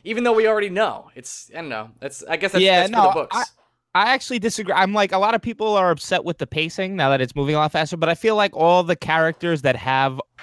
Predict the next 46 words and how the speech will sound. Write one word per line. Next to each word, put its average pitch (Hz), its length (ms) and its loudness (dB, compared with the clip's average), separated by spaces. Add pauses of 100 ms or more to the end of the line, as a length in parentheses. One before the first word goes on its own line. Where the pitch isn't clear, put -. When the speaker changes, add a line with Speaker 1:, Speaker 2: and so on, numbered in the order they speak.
(460)
Speaker 2:
character 151 320 -2
arcs, 185 420 -2 (120)
they're 156 320 4
nearing 175 380 0
the 147 120 -2
end 185 160 -2
of 95 100 -6
'em, 95 220 -12
and 131 240 -4
we 139 80 0
just, 139 240 -4 (100)
i-, 139 80 -6 (120)
i-, - 100 -4
it's 165 200 0
gonna 170 200 0
be 160 80 0
like 156 160 2
a 139 60 2
full-blown 143 560 -2
climax 131 640 -2
in 110 100 -12
season 110 340 -8
eight. 101 220 -6 (220)
Speaker 1:
So, 185 440 0
uh, 185 120 2
Speaker 2:
Like, 170 100 2
we're, 190 220 0
we're, 190 120 4 (340)
Speaker 1:
Speaking - 200 -2
Speaker 2:
Like, 165 200 2
Speaker 1:
<laughs> 190 480 -6
Speaker 2:
J-, 156 220 -4
Jorah's 214 260 4
gonna 180 200 0
nail 180 220 2
Daenerys. 214 640 2
Speaker 1:
No, 226 200 4
speaking 311 360 -2
of - 80 2
full, 508 100 0
Speaker 2:
Jon 233 280 4
is - 60 0
gonna 254 160 4
Speaker 1:
full-blown 233 200 4
Speaker 2:
be - 40 -10
Speaker 1:
climax, 233 540 0